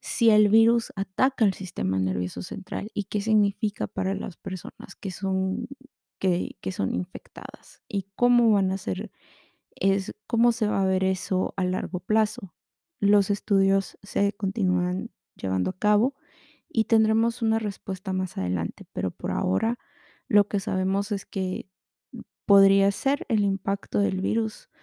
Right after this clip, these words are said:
sobre el sistema nervioso en sí o la falta de oxígeno al cerebro, que como sabemos en otras situaciones, como cuando alguien se ahoga o como cuando ahorcan a alguien,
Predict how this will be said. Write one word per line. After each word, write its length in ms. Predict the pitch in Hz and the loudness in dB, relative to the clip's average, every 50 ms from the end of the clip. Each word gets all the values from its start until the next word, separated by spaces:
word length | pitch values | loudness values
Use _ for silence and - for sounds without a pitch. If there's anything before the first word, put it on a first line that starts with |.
| _ _ _ _ _ _ _ | _ _ _ _ _ _ _
sobre 440 | - - - 220 214 208 196 190 190 | -6 2 4 6 6 6 6 4 2
el 300 | 185 190 - 220 220 - | 0 -2 -6 -8 -12 -12
sistema 500 | - - 190 - _ - 190 190 190 185 | -12 -12 -12 -8 _ -4 -2 0 0 -2
nervioso 500 | 190 185 - - 185 180 180 - - 185 | -2 -4 -4 -4 -4 -4 -4 -4 -4 -6
en 120 | 175 165 | -6 -4
sí 340 | - 202 240 370 - _ _ _ _ _ _ _ _ _ _ - _ _ _ _ | 0 2 2 2 0 _ _ _ _ _ _ _ _ _ _ -20 _ _ _ _
o 200 | - 202 226 262 | 4 6 8 8
la 140 | 285 262 214 | 8 6 6
falta 380 | - - 196 185 - - 175 | 2 -2 -6 -6 -6 -8 -8
de 60 | 190 180 | -6 -6
oxígeno 420 | 175 - - 180 - - 185 - - | -6 -8 -10 -12 -10 -10 -12 -12 -12
al 80 | - | -14
cerebro, 440 | - - - - 98 87 - - - - | -14 -12 -10 -10 -10 -10 -10 -14 -12 -10
que 100 | - 196 | -10 -6
como 300 | - - 190 202 202 196 | -4 -2 0 0 0 0
sabemos 680 | - - 196 190 190 190 196 202 220 240 240 - - - - | 0 -2 -2 -2 0 0 2 2 2 2 2 -2 -6 -4 0
en 460 | - 202 196 190 190 190 185 180 - - | 2 4 4 4 4 2 0 0 -2 0
otras 340 | - 196 190 - 208 208 202 | 0 0 0 0 -2 -4 -4
situaciones, 720 | - 202 - - - - - 233 247 262 247 220 196 - | -6 -8 -10 -12 -10 -2 2 4 6 6 6 6 4 2
como 240 | - - 190 185 180 | -2 -4 -4 -4 -4
cuando 320 | - - 180 185 180 175 180 | -2 -4 -2 -2 0 0 -2
alguien 260 | 180 - - 180 180 | -2 -2 -4 -4 -4
se 140 | - - 190 | -4 -4 -2
ahoga 480 | 190 190 226 240 240 220 202 202 190 | 2 4 6 6 6 6 4 2 0
o 40 | 180 | -4
como 520 | - - - 180 185 185 - - - - - _ _ _ | -4 -6 -6 -4 -2 -2 -4 -4 -8 -10 -12 _ _ _
cuando 320 | - - - - - - 185 | -16 -14 -12 -10 -8 -6 -4
ahorcan 520 | 185 185 185 185 - - - 214 196 196 | -2 0 0 -2 -2 -4 -6 -6 -4 -2
a 120 | 196 196 202 | -2 0 0
alguien, 380 | 214 208 190 185 185 - - | 2 2 0 0 -2 -4 -6